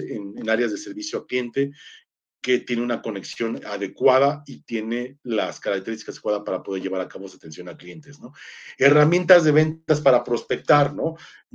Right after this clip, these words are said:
Los vendedores clásicos tenemos, pues, bases de datos, ¿no? A-, en mano. Como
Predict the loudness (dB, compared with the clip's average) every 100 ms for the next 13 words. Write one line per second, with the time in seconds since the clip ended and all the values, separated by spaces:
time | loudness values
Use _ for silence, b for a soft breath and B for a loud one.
0 | -12 -6 -6 -2 2 2 2 0 0 -4
1 | -4 -4 -6 -8 -10 -6 -4 -4 -6 -2
2 | 0 0 -2 -6 -6 -6 -2 -2 -4 -8
3 | -14 -6 -4 -4 -6 b b b b _
4 | _ _ _ -6 -4 0 0 0 0 -4
5 | -8